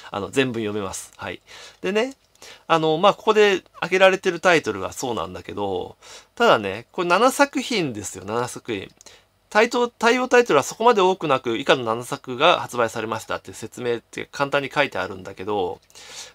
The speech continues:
光線銃、ファミコンの光線銃に関して言うと、まあ、最初に九十四年、あ、八十四年にね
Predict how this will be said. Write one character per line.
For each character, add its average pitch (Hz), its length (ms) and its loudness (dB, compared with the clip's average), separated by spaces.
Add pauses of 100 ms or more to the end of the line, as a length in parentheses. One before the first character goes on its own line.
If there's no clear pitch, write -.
(100)
光 - 220 4
線 262 260 0
銃、 98 200 -6
フ - 60 -16
ァ 180 80 -2
ミ 240 120 -2
コ 262 160 0
ン 254 60 -8
の 247 120 -2
光 226 240 0
線 226 240 0
銃 131 140 -6
に 104 120 -8
関 113 240 -2
し - 100 -12
て 101 120 -10
言 95 140 -8
う 92 40 -16
と、 110 420 2
ま 127 300 4
あ、 - 40 -20 (220)
最 147 240 4
初 139 140 -4
に 127 260 -6
九 170 200 -2
十 117 140 -4
四 98 140 -2
年、 98 180 -6
あ、 104 100 -4
八 147 280 -8
十 156 140 2
四 143 160 2
年 135 140 -4
に 139 100 -8
ね 180 220 -6